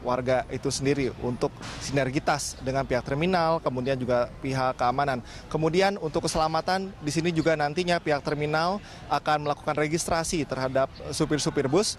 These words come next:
untuk nanti dapat beristirahat dan juga nanti dapat melakukan perjalanan tanpa rasa kantuk, dan di sini disediakan juga tempat istirahat bagi para supir bus. Tentunya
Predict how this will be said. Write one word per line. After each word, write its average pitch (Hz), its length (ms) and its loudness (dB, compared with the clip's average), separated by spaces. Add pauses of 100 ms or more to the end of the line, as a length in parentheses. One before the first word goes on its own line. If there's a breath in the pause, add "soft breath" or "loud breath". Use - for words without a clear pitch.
(220 loud breath)
untuk 143 240 0
nanti 143 240 -2
dapat 151 320 0
beristirahat 147 720 0 (160)
dan 127 160 0
juga 139 240 2
nanti 131 320 -2 (240)
dapat 135 400 0
melakukan 135 400 -2
perjalanan 139 640 0 (240 loud breath)
tanpa 131 320 0
rasa 131 160 -2
kantuk, 139 400 -2
dan 127 160 2
di 120 40 -4
sini 151 200 -2
disediakan 143 400 0
juga 143 240 2
tempat - 280 -4
istirahat 143 400 0 (120)
bagi 131 240 0
para 117 400 0
supir 135 400 0
bus. 123 320 0
Tentunya 156 480 2